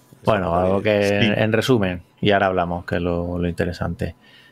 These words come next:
Speaker 2: El, el grupo de Discord de Brand Lynch, donde hay varios data miners,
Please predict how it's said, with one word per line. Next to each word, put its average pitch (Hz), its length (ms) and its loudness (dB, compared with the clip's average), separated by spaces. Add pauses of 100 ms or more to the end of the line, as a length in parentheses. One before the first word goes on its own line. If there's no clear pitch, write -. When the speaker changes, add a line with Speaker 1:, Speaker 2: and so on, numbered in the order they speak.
(240)
Speaker 2:
El, 101 920 0
el 104 140 2
grupo 117 460 2
de 110 180 0
Discord 104 520 0
de 98 360 0
Brand 101 240 0
Lynch, 123 500 -4
donde 95 200 0
hay 95 100 2
varios 95 380 0
data 92 240 0
miners, 123 560 -4